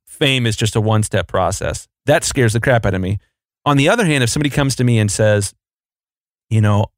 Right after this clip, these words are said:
"I have to make this record. I have to. It is like a burden that I'm carrying in my soul. I have to make this record."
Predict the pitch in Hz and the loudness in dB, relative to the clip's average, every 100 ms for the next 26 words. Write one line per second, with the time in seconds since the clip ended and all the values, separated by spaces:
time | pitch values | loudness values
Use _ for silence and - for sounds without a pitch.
0 | _ _ 113 101 - 120 101 - 98 92 | _ _ -2 -2 -2 -2 -2 -2 -2 -2
1 | 98 - 92 101 - 113 _ _ _ _ | -6 -6 -6 -10 -12 -16 _ _ _ _
2 | _ _ _ 107 95 - 131 120 - - | _ _ _ -10 -8 -4 -2 0 -2 -6
3 | 95 98 117 113 110 110 104 98 - 139 | -8 -6 -2 0 0 -2 -2 -4 -2 2
4 | 135 123 110 101 95 101 113 110 104 101 | 4 4 2 0 -2 -4 -2 0 0 0
5 | 101 95 - - 127 110 98 101 - 104 | -2 -4 -6 -2 2 2 2 -2 -2 -2
6 | - 110 98 101 - 101 107 - | -2 -2 -2 -4 -2 -2 -2 -8